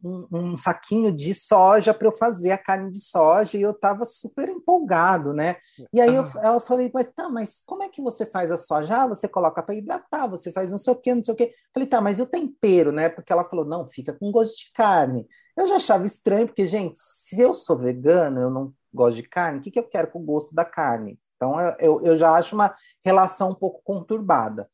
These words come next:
Speaker 2: Aham.
Speaker 1: né? Uma, uma relação meio, meio mal, mal estabelecida ali, meio mal finalizada. É, e aí ela falou assim, "Não, então o que que você faz? Você pega molho inglês e coloca."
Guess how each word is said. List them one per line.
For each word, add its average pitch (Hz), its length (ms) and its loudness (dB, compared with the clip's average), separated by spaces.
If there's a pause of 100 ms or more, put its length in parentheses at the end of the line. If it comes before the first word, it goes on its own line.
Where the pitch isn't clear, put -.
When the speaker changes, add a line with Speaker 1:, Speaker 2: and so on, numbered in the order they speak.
(260)
Speaker 2:
Aham. 185 160 0
Speaker 1:
né? 143 220 2
Uma, 139 220 0
uma 139 260 -4
relação 147 460 -4
meio, 156 440 -2
meio 151 240 -4
mal, 151 600 2
mal 139 160 -2
estabelecida 143 720 -4
ali, 139 140 -2
meio 147 180 -6
mal 147 240 -2
finalizada. 151 600 -6 (420)
É, 160 640 6 (360)
e 220 80 0
aí 240 80 8
ela 254 160 6
falou 262 200 0
assim, - 120 -20
"Não, 311 200 0
então 277 160 0
o 247 40 -4
que - 100 -20
que 277 100 -18
você 277 240 -4
faz? 160 260 0
Você 170 220 -6
pega 233 320 0
molho 170 320 2
inglês 214 800 2 (520)
e 330 120 -6
coloca." 262 680 0